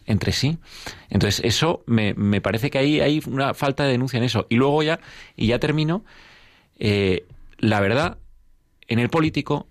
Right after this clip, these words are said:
exige la aplicación de la ley y la aplicación de la fuerza en, en, en la, en la prudencia política cuando se está incumpliendo la ley,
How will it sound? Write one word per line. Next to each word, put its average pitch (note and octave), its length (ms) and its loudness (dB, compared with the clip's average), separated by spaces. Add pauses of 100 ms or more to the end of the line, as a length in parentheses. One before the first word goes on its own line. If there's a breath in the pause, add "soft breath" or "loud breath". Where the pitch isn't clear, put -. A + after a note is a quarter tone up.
(100)
exige - 580 -2
la G#2+ 100 0
aplicación G2 560 0
de A2+ 80 0
la F#2+ 80 0
ley F#2 260 -2 (480)
y G#2+ 80 2
la G2 80 2
aplicación G2+ 480 0
de A2+ 80 4
la A2+ 220 0
fuerza A#2 580 -2 (340 loud breath)
en, G2+ 300 0
en, F#2+ 260 4
en G2 220 0
la, G2 120 2
en G#2+ 100 2
la F#2+ 80 4
prudencia G#2 440 2
política D3 440 0
cuando A2+ 200 0
se G2+ 100 -2
está - 140 -2
incumpliendo A#2 520 2
la C3 100 0
ley, D#3+ 280 0